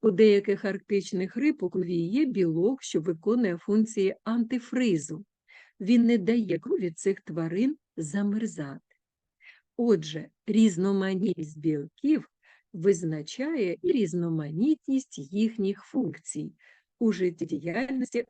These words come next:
організму. Для кращого розуміння теми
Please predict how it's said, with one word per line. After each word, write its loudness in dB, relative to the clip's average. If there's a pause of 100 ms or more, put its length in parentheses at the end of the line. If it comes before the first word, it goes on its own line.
(100)
організму. -8 (3250)
Для -4
кращого -6
розуміння -4
теми -6